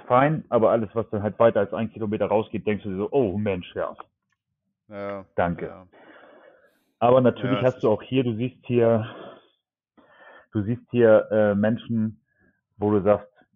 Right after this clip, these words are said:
Speaker 1: „Ei, ei, ei.“ Wir hatten auch am, gestern, vorgestern hatten wir auch so eine, so ein Aha-Erlebnis, aber das, äh, äh, tue ich jetzt hier nicht kund. Das,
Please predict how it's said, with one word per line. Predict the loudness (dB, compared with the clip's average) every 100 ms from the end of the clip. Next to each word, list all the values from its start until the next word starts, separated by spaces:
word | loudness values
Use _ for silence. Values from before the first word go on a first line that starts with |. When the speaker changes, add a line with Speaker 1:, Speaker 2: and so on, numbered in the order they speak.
| -8
Speaker 1:
„Ei, | -2 0 0 0 -2
ei, | -2 -6
ei.“ | -10 -12 -2
Wir | 0
hatten | 0 0
auch | 0 0 -2 -4
am, | -2 -2 -2 -6 -16 _ _ _ _
gestern, | -2 -2 0 0 0 -8 _
vorgestern | 2 2 2 -2 -6
hatten | -6 -4
wir | -2
auch | -4 -6
so | -8
eine, | -4 -6 -8 _ _ _ _ _ _ -4
so |
ein | -4
Aha-Erlebnis, | -2 -4 -2 -2 -2 -4 -4 -8 -10 -8
aber | -2 -2
das, | -2 -6 _ -8
äh, | -4 -4 -6 -12 _ _ _ _ _ _ _ _ _ _ _ -12
äh, | -12 -8
tue | -6 -6
ich | -4
jetzt | -8 -4
hier | -4
nicht | -4 -6
kund. | -6 -6 -8 -10
Das, | -10